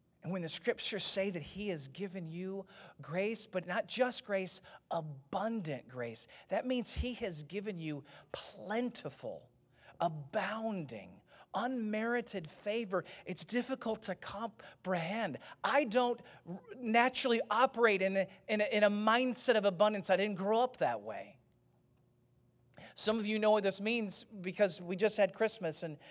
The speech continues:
my dad was the kind of person, he would spend some money.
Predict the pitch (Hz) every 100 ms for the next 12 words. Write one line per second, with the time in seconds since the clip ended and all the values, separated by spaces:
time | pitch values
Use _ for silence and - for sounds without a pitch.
0 | - - 196 202 233 240 202 220 214 196
1 | 202 190 175 190 214 170 - - - 160
2 | 143 120 131 113 82 71